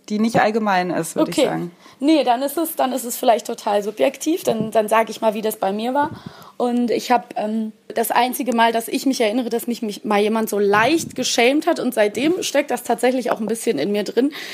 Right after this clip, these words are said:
Speaker 2: ist, als ich in Australien war mit einem, äh, Freund. Und der hatte einen Freund dabei, der sowieso immer schon so Kacke über Frauen geredet hat. Und die waren da alle so mega die Surfer-Girls und alle sahen so super aus. Und ich hab mich irgendwie in der Zeit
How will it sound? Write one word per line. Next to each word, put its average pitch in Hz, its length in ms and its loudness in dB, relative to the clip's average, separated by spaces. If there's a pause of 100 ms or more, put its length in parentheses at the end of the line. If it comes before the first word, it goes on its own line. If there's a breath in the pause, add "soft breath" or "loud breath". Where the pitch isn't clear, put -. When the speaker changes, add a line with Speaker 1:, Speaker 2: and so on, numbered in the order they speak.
Speaker 2:
ist, - 160 -2
als 233 200 4
ich 226 100 -8
in 233 80 -4
Australien 254 640 2
war 285 140 4
mit 254 200 0
einem, 208 320 -2
äh, 214 160 -4
Freund. 269 460 2
Und 214 100 -4
der 226 100 4
hatte 233 160 0
einen 226 80 -4
Freund 226 320 0
dabei, 202 240 2
der 190 140 -2
sowieso 185 360 -2
immer 190 180 -2
schon 196 240 -2
so 190 160 0 (260 loud breath)
Kacke 262 340 0
über 208 200 2
Frauen 240 340 2
geredet 277 420 0
hat. 262 200 -2
Und 220 100 -2
die 196 100 -6
waren 214 160 0
da 208 220 2
alle 247 280 2
so 226 100 -2
mega 254 340 4
die 214 200 -8 (280 loud breath)
Surfer-Girls 226 920 2
und - 80 -10
alle 233 220 2
sahen 226 240 -2
so 214 100 -6
super 254 380 0
aus. 240 200 0
Und - 120 -12
ich - 120 -10
hab 254 120 -4
mich 240 160 -4
irgendwie 240 260 -2
in 220 80 -4
der 214 140 2
Zeit 233 260 2